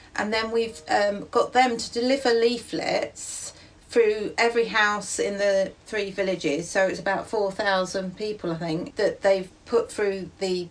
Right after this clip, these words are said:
doors so that people can ring up and get somebody who will come and do one of those things for them, either get them some shopping or a prescription or, um, have a friendly phone call.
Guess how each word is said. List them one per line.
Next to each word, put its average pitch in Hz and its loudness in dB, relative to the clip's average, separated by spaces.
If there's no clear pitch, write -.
doors 202 0
so - 2
that 269 2
people 247 -2
can 208 -8
ring 254 4
up 185 0
and 190 -2
get - 2
somebody 175 0
who 196 -2
will 185 -2
come 196 -2
and 185 -4
do 202 0
one 185 2
of 185 0
those 185 0
things 185 -4
for 190 2
them, 170 -2
either 165 -2
get 180 0
them 185 -4
some 175 -6
shopping 175 -2
or 165 -4
a 156 -4
prescription 160 -6
or, 80 -4
um, - -4
have 180 -10
a 180 -4
friendly 180 0
phone 170 -2
call. 160 -6